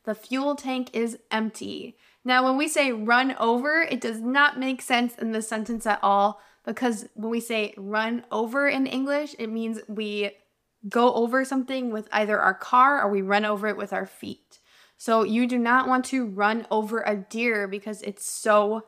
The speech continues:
dangerous. And obviously, it's very sad to kill a deer too, but it does happen quite frequently here in the United States because we have so many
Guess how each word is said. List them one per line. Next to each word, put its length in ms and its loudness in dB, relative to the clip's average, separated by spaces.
dangerous. 540 -4
And 120 -12
obviously, 480 -2
it's 140 -10
very 220 -6
sad 320 -6
to 100 -12
kill 360 -6
a 120 -2
deer 460 -4
too, 280 -6
but 220 -4
it 80 -4
does 160 4
happen 340 4
quite 220 4
frequently 500 -2
here 160 -2
in 120 -4
the 60 -4
United 260 -12
States 280 -4
because 260 -4
we 120 4
have 160 2
so 260 2
many 400 0